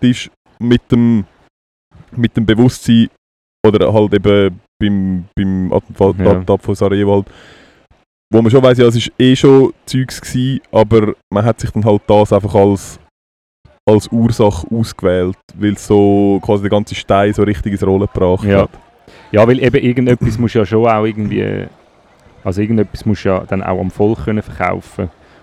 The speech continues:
Speaker 2: Und so Gründe sind dann wahrscheinlich einfach zum, äh,
Speaker 1: Ja.
Speaker 2: zum irgendwie in die Propaganda einfließen lassen. Ich weiss doch auch nicht, aber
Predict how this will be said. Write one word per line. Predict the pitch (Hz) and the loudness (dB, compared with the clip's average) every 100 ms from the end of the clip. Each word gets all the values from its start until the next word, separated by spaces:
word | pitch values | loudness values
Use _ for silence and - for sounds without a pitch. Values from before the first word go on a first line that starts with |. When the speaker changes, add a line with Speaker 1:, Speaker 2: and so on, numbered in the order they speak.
| _ | _
Speaker 2:
Und | - 98 - | -4 -4 0
so | 104 95 | 0 2
Gründe | 110 104 110 113 - - _ _ _ _ _ _ _ - | 2 2 2 -4 -8 -20 _ _ _ _ _ _ _ -20
sind | - 101 101 | -4 -2 2
dann | |
wahrscheinlich | 104 104 101 | 0 0 -2
einfach | - 95 104 98 95 - - _ _ | 0 0 0 -4 -4 -8 -16 _ _
zum, | - 98 98 | -6 -4 -2
äh, | 95 98 95 - _ _ _ _ _ _ _ | -2 -4 -4 -10 _ _ _ _ _ _ _
Speaker 1:
Ja. | 113 110 123 - - - _ | 2 4 2 -4 -20 -20 _
Speaker 2:
zum | 98 101 | -6 -4
irgendwie | 98 98 98 | -2 -2 -2
in | 95 | -2
die | - | -8
Propaganda | - 95 90 92 98 98 | -10 -10 -8 -4 -2 -2
einfließen | - 98 101 98 - | -8 -8 -10 -10 -8
lassen. | 87 | -6
Ich | 95 | -2
weiss | 107 98 | -2 -2
doch | 90 | -6
auch | 95 | -4
nicht, | 90 | -4
aber | - 101 | -2 0